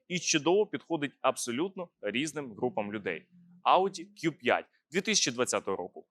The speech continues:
Зустрічайте. Друзі, та перш ніж ми почнемо, не забувайте підписуватись на канал, пишіть коментарі, якщо вам є що сказати про дану машину, або ви маєте досвід експлуатації цієї моделі, та ставте лайки.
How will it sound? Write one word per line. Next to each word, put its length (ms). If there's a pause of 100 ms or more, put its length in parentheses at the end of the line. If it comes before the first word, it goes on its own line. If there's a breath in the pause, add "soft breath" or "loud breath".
Зустрічайте. 760
Друзі, 260
та 140
перш 240
ніж 180
ми 80
почнемо, 460
не 120
забувайте 460
підписуватись 760
на 120
канал, 480
пишіть 320
коментарі, 460
якщо 280
вам 180
є 280
що 140
сказати 520
про 140
дану 360
машину, 440
або 240
ви 100
маєте 280
досвід 260
експлуатації 600
цієї 240
моделі, 400
та 160
ставте 380
лайки. 400